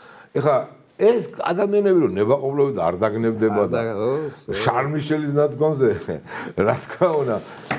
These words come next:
Speaker 1: ესტაფეტით არ მოგართვებს ხელისუფლებას, ამას ლოგიკა რა სჭირდება?
Speaker 2: ეტა-
Speaker 1: ამ ხალხთან საჭირო არის კომ-, უკომპრომისო ბრძოლა. მეტი არაფერი რა.
Speaker 2: აი, ხა დღეს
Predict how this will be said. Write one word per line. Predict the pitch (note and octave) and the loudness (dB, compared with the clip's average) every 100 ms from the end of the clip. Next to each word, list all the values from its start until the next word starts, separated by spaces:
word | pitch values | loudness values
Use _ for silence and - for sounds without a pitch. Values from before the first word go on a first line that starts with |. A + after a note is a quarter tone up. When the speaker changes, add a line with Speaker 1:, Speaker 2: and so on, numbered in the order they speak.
| - | 2
Speaker 1:
ესტაფეტით | C3 C3+ E3+ D3+ D3+ A2 | 2 4 0 0 0 0
არ | A#2+ B2+ | 2 2
მოგართვებს | D#3 D3+ C#3 A2+ G#2 | 4 4 2 0 -6
ხელისუფლებას, | - C#3+ C3+ D#3 D#3+ A#2+ - | 0 0 2 4 4 2 0
ამას | E3 G3 F3+ | 0 2 0
ლოგიკა | B2 C#3 D#3+ - A#2 | 0 0 0 0 2
რა | A#2+ | 2
სჭირდება? | B2+ - C3 A2 F#2+ | 0 -4 -4 0 0
Speaker 2:
ეტა- | A#2 F3 | 2 2
Speaker 1:
ამ | A3 G3+ | 2 0
ხალხთან | - F3+ - F#3+ F#3+ | 0 0 2 2 2
საჭირო | C#3 C#3 D3 D#3+ | 2 0 0 2
არის | D3+ D#3 A2+ | 2 0 -4
კომ-, | - B2 C3 | -4 -4 -2
უკომპრომისო | D3 D3 E3 E3+ C#3 D3+ D3+ B2 | -4 0 0 2 0 0 -2 -4
ბრძოლა. | D#3 A2+ C3+ - - - | -4 2 2 2 -2 -12
მეტი | - C#3 G#3 F#3 | -2 2 2 4
არაფერი | D#3+ D#3 - F2+ C#2 | 4 2 0 -6 -8
რა. | D2+ - - - - - _ | -14 -16 -20 -20 -20 -20 _
Speaker 2:
აი, | _ A2 D3 | _ -2 -2
ხა | D3 A2+ | -2 -6
დღეს | G2+ A2 G#2+ | -6 -6 -6